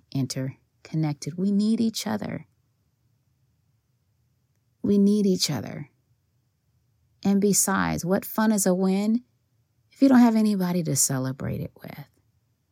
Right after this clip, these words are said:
So if you don't have the right connections, now's the time to make the change.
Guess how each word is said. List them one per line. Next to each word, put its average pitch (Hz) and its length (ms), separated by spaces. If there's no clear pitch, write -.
So 180 460
if 247 320
you 208 160
don't 170 460
have 156 380
the 135 140
right 165 520
connections, - 1040
now's 208 320
the 214 100
time 180 420
to - 160
make 143 440
the 147 120
change. 135 760